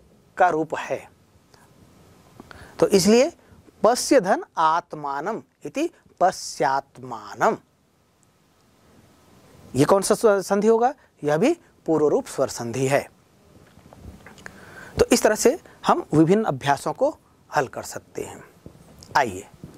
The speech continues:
आगे बढ़ते हैं और अगला अभ्यास है निर्देश। निम्नांकित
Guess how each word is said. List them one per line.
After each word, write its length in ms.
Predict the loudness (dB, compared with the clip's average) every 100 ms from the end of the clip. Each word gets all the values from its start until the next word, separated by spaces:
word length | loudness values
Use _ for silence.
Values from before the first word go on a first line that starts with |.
| -20 -20 -20 -16 -2
आगे 200 | 2 4
बढ़ते 300 | 4 2 2
हैं 140 | 2 -4 _ -20 _ 0
और 220 | 0 0 -2
अगला 200 | 0 0
अभ्यास 420 | -2 -2 -2 -2
है 200 | -2 -2 -2 _ _ _ _ _ -2
निर्देश। 480 | 0 0 -4 -6 -20 _ _ _ _ _ _ _ _ _ _ _ _ _ _ _ -20 -20 -20 -20 -20 -20 -16 2
निम्नांकित 800 | 4 6 6 6 4 0 -2 -4